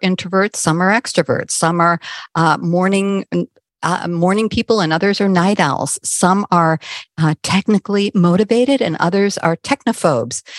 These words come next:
So when you're in the workplace, you gotta work with people like this and they're different, or you own your own business and you have clients that fall into different, uh, areas. And how do you, how do you work with them? So she basically, her main message is, as a business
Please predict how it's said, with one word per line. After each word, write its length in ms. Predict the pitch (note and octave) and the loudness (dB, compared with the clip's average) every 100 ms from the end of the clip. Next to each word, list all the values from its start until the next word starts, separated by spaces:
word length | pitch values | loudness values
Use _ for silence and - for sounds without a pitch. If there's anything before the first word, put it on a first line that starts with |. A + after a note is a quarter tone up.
| - | -8
So 380 | - A3+ G#3+ - | 0 2 2 -2
when 260 | - A3 A3 | -4 0 2
you're 100 | A3 | 2
in 80 | G#3+ | 2
the 80 | G3 | 0
workplace, 480 | A#3+ - G#3+ F#3+ | -2 -2 0 0
you 60 | A#3 | 0
gotta 180 | A3 G#3 | 0 2
work 220 | B3 - | 0 0
with 100 | A#3+ | -2
people 260 | A3 - E3 | -2 -2 0
like 200 | D3 - | 0 2
this 240 | C#3 - | 0 2
and 100 | D#3+ | 0
they're 80 | F3 | 0
different, 440 | E3+ - G3 - | 2 0 0 -2
or 120 | F#3+ G3+ | 0 0
you 200 | G#3+ G#3+ | 0 0
own 180 | A3 | 0
your 160 | A3+ A3 | 2 2
own 120 | G#3+ | 2
business 440 | G#3+ C4 A#3 E3+ E3+ | 2 2 0 -4 -2
and 80 | |
you 120 | E3+ F#3+ | 0 2
have 220 | G#3+ - | 0 0
clients 600 | - G3+ D#4+ D#4 D3+ - | -2 0 2 2 2 0
that 160 | D#3+ - | -2 0
fall 260 | E3+ E3+ | 0 2
into 220 | E3+ E3 E3+ | 0 -2 -2
different, 600 | E3 - E3+ D3+ - - - - - - | -2 0 0 0 -4 -14 -20 -20 -8 -2
uh, 240 | E3+ D#3 - | 0 0 2
areas. 580 | F3 E3 D3+ C3+ B2+ - | 2 4 2 0 -2 -4
And 160 | E3+ | -4
how 220 | E3 E3+ | 0 2
do 80 | F3 | 2
you, 320 | F#3+ F3 E3+ | 2 2 2
how 200 | E3+ E3+ | 0 0
do 60 | E3+ | 0
you 100 | E3 | 0
work 160 | D#3+ D#3+ | 0 0
with 120 | D#3+ | 0
them? 180 | C#3 C#3 | 0 0
So 320 | - D#3+ D3+ - - - | 2 2 2 -6 -18 -14
she 640 | - - A#3+ B3 B3+ C4 A3+ _ G#3+ | -8 -4 0 0 2 0 -4 _ 0
basically, 520 | G#3+ A3 A#3 A3 F#3+ | 0 2 0 0 0
her 300 | F3+ G#3 G#3+ | 2 0 0
main 320 | F#3 F#3 F3+ E3+ | 0 2 2 0
message 360 | E3 - D#3 | 0 -2 0
is, 220 | D3 C#3+ - | 0 0 -2
as 160 | E3 | 0
a 40 | D#3+ | 0
business 460 | G3 F#3+ G3 F#3 | 0 0 0 -2